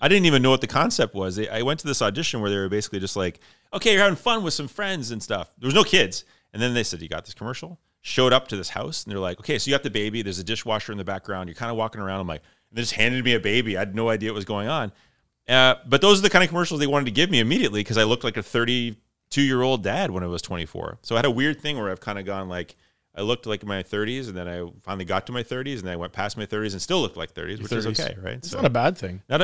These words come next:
Speaker 1: a, not at all. But when I was young, I was like, "I wanna be in the cool commercials with the girls in the bikinis drinking beers." And it was like, "This old guy can't be
Speaker 2: This
Speaker 1: in
Speaker 2: guy
Speaker 1: that."
Speaker 2: can't do that. He's not the right mix.
Speaker 1: <laughs> He looks
Speaker 2: Wrong
Speaker 1: like,
Speaker 2: demo.
Speaker 1: he definitely looks like a narc.
Speaker 2: Right.
Speaker 1: He looks like he's shown up at this party.
Speaker 2: <laughs> Right.
Speaker 1: Uh, and looking way too old.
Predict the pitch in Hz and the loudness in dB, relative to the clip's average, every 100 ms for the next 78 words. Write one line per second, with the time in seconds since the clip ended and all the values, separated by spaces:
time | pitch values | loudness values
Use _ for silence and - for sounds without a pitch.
0 | 127 139 170 127 151 170 101 - _ 131 | 6 8 10 10 8 8 0 -10 _ 2
1 | 127 147 123 98 127 220 104 101 98 110 | 6 6 6 4 2 2 0 -2 -4 -6
2 | 226 233 202 151 - 247 285 170 127 110 | -4 -4 -4 -6 0 2 2 4 4 4
3 | 104 123 120 104 180 240 196 123 120 123 | 0 -2 -2 -2 2 2 2 -2 -6 -2
4 | 233 208 113 175 185 139 220 247 127 101 | 0 2 0 -2 -2 2 4 6 4 2
5 | 95 85 82 - 104 92 80 80 76 - | -2 -4 -6 -4 -4 -2 -4 -4 -6 -4
6 | 76 - 131 - 135 139 151 139 120 151 | -6 -2 0 6 8 10 8 6 8 8
7 | 143 131 120 151 185 208 151 135 120 110 | 8 6 6 2 8 8 10 6 6 4
8 | 110 131 - - - 135 196 175 156 156 | 0 0 -2 -4 2 8 10 10 10 10
9 | 156 143 143 135 143 156 170 185 147 - | 10 8 4 -2 6 8 8 8 6 4
10 | 127 101 82 80 - _ - 175 151 160 | 2 2 0 -2 -10 _ 2 6 6 8
11 | 190 156 156 143 147 143 127 127 135 110 | 10 10 10 10 8 8 4 8 8 8
12 | 95 98 _ - 160 - - 110 107 101 | 6 -2 _ -10 -8 -8 0 4 4 6
13 | 101 101 110 110 117 107 104 113 110 90 | 4 2 4 4 4 4 4 4 2 0
14 | 78 85 | 0 -4